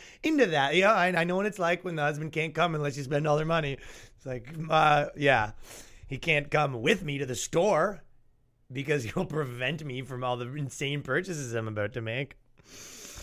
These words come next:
Harnessing their influence. In two thousand sixteen, about five hundred legal brothel workers in Nevada spearheaded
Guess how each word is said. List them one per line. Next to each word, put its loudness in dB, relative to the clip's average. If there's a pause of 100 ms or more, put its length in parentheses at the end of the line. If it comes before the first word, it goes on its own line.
(1200)
Harnessing -6
their -8
influence. -10 (1160)
In -8
two -2
thousand 2
sixteen, -4
about -4
five 2
hundred -4
legal -2
brothel -2
workers -6
in -8
Nevada -2
spearheaded -4